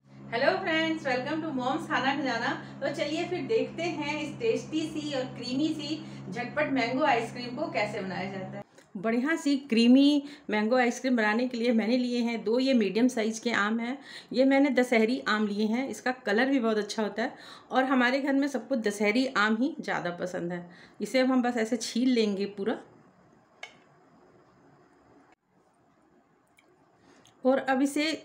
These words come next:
छोटे pieces में करने के लिए ये सबसे easy तरीका है कि आप इसी में पहले ऐसे cut लगा दें तो ये आराम से pieces होके आ जाता है। बस ये इस तरह से,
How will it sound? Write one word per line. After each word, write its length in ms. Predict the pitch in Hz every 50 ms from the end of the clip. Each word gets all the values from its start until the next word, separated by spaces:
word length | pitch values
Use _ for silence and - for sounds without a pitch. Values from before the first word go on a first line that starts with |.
| - -
छोटे 300 | - - 226 220 226 320
pieces 400 | 320 - 269 277 277 302 294 -
में 120 | 294 294 285
करने 280 | - 202 220 240 254 254
के 80 | 262
लिए 120 | 240 226 240
ये 120 | 247 262
सबसे 400 | 262 - 214 - - - 254 - -
easy 260 | 202 202 180 202 247
तरीका 400 | 240 247 220 190 185 180 - 202
है 220 | 208 214 226 285 - - - - - - - - _ -
कि 80 | - -
आप 280 | - 208 226 220 - -
इसी 240 | 220 220 - 277 285
में 160 | 285 277 -
पहले 200 | 262 233 233 226
ऐसे 160 | 220 220 226 220
cut 300 | - 202 190 196 - 208
लगा 240 | 196 185 180 175 175
दें 180 | 175 240 330 339 - - - _ _ _ _ _ _ _ _ - _ _ - - - - _ _ _
तो 80 | 226 233
ये 360 | 233 226 233 247 294 320 - -
आराम 380 | 220 220 214 214 226 240 254 254
से 200 | 254 - 277 311 302 -
pieces 360 | 226 226 220 - 214 220 220 -
होके 220 | 202 - - 285 - - - _ _ -
आ 120 | 165 160
जाता 280 | 156 - - - - 104
है। 220 | 98 - - - - - - - - - - - - - - - -
बस 180 | 175 185 190 185 185
ये 140 | 185 202
इस 200 | 190 196 196 - -
तरह 220 | 208 196 214 226
से, 220 | 220 - 269 339